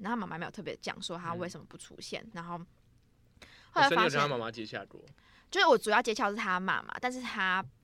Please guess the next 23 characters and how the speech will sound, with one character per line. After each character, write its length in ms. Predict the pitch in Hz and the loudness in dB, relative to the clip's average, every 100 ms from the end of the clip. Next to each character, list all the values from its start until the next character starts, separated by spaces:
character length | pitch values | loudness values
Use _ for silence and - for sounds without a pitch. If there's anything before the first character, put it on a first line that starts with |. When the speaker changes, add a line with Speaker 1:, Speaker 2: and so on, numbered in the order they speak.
| - | -8
Speaker 1:
小 180 | 208 | -4
孩 160 | 151 170 | -4 -4
都 60 | 190 | -4
在 100 | 196 | -4
爸 140 | 147 | -6
爸 180 | - - | -8 -8
那 80 | 170 | -8
边 240 | - 147 | -10 -12
住， 200 | 196 - - | -12 -10 -6
因 40 | |
为 60 | 220 | -6
他 60 | |
们 80 | 214 | -6
国 180 | - 160 | -6 -6
小 160 | 175 139 | -6 -8
读 180 | 131 | -8
在 80 | 151 | -10
那 160 | 156 151 | -10 -10
边， 180 | - 190 | -10 -10
她 120 | 185 | -10
爸 100 | - | -10
爸 180 | - - | -10 -10
的 220 | - - | -10 -14